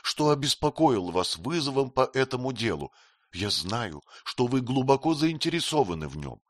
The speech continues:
и к тому же оно может несколько рассеять вас. Хочу надеяться, дорогой друг, что вы не очень переутомились». «Нет,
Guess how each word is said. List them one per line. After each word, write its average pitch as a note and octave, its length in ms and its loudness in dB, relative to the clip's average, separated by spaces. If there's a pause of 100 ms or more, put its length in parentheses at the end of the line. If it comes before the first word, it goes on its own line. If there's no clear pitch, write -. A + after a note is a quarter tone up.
(200)
и B2+ 100 0
к - 80 -6
тому C3+ 380 0
же G2+ 180 -2 (240)
оно F#2+ 220 0
может A#2 320 -2
несколько A#2 600 -2 (220)
рассеять B2 720 0
вас. - 420 -8 (380)
Хочу A#2+ 340 0
надеяться, B2+ 760 0
дорогой F#2 420 0
друг, G2+ 380 -2 (120)
что - 220 -2
вы C3+ 160 0
не D#3 120 -2
очень F#3 360 0
переутомились». B2 920 -2 (420)
«Нет, F2 600 -4